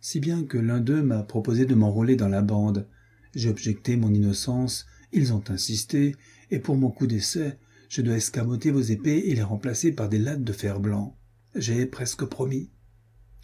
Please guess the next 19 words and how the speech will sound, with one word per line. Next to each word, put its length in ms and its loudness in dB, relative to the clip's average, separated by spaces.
Comment, 460 2
drôle ? 500 0
Eh, 400 -4
monsieur 220 4
le 60 8
marquis, 580 -2
on 80 -2
sait 160 0
de 120 0
par 180 -4
le 100 4
monde 240 4
que 100 -4
je 100 2
ne 40 2
suis 140 -8
pas 160 -2
un 80 2
héros. 440 2